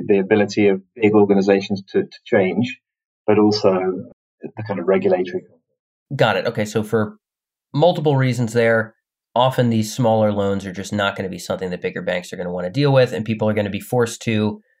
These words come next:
Speaker 2: slap stuff onto credit cards or go with more exorbitant payday lending when really ideally they, they should have other options. I guess this brings us to where data and A I can kind of fit the bill to potentially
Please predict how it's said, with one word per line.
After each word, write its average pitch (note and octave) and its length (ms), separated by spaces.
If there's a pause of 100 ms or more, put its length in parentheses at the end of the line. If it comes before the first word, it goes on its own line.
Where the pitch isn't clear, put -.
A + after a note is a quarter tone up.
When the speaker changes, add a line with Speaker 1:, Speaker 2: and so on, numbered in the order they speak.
(400)
Speaker 2:
slap A2+ 360
stuff A2 260
onto G#2+ 220
credit G#2 320
cards F#2+ 580
or F#2 460 (240)
go A2 160
with G2 320 (300)
more G2+ 220
exorbitant F#2+ 580
payday B2+ 320
lending A2 360
when G2 320 (380)
really A2+ 300
ideally G2+ 400
they, F2+ 260 (140)
they F#2+ 80
should F#2+ 180
have F2 160
other E2+ 180
options. - 380 (320)
I - 80
guess D3 200
this - 120
brings E3+ 300
us A#2+ 240
to A2 420 (400)
where A#2 520
data A2+ 260
and G#2+ 100
A G#2 160
I G2+ 240
can G2+ 180
kind G#2 160
of F#2 80
fit - 240
the G2+ 80
bill G#2 380
to G#2+ 100
potentially G2 920